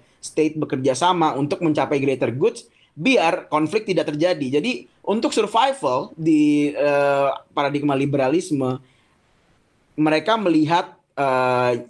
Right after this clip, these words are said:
mereka melihatnya dalam, eh, perspektif yang lebih, eh, positif, yang lebih, em, lebih, lebih nggak, apa ya, kalau lebih tidak mencekam gitu dibanding realisme,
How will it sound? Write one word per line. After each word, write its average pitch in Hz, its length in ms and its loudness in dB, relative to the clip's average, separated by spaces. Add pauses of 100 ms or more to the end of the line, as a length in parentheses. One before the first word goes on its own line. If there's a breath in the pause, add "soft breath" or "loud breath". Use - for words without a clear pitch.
(260)
mereka 156 320 0
melihatnya 170 480 2
dalam, 156 640 0
eh, 127 320 0
perspektif 143 400 -4
yang 156 160 -2
lebih, 147 400 0
eh, 110 640 0
positif, 127 480 -2
yang 120 160 -4
lebih, 113 400 -2 (640 soft breath)
em, 98 560 0 (240)
lebih, 120 880 2
lebih 127 800 2 (500 soft breath)
nggak, 151 320 2
apa - 240 0
ya, 170 160 2
kalau 180 320 2 (240)
lebih 202 320 0
tidak 208 160 0
mencekam 220 480 0
gitu 165 160 2
dibanding 156 320 2
realisme, 151 400 0